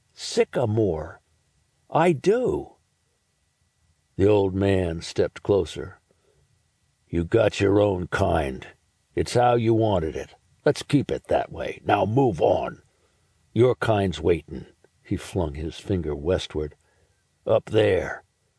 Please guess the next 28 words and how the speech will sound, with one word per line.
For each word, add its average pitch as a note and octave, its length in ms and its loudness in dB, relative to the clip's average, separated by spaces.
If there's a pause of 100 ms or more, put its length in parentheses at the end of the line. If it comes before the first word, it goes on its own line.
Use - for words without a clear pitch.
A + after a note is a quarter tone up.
(1500)
Suddenly, F#2 680 0
Hester F#2+ 480 0
and F2 140 0
Lester F#2+ 360 0
were D#2+ 160 -4
by F2+ 240 2
Maniac's F#2 640 0
side, F#2 420 0 (120)
barking G#2+ 380 2
at D#2 100 -8
the F#2+ 120 -2
old F2+ 200 0
man. E2 320 -8 (320)
"You A3+ 100 4
leave F#3+ 220 4
him D3+ 140 4
alone, C3+ 420 2
old G2+ 280 -4
ragpicker. B2+ 540 2
You F#3+ 160 0
shut - 380 0 (100)
up." - 340 0 (1500)
And G2 160 0
the F#2 60 2
man A#2+ 360 4
was A2 160 0
croaking, F#2+ 640 0
ranting, F#2+ 560 0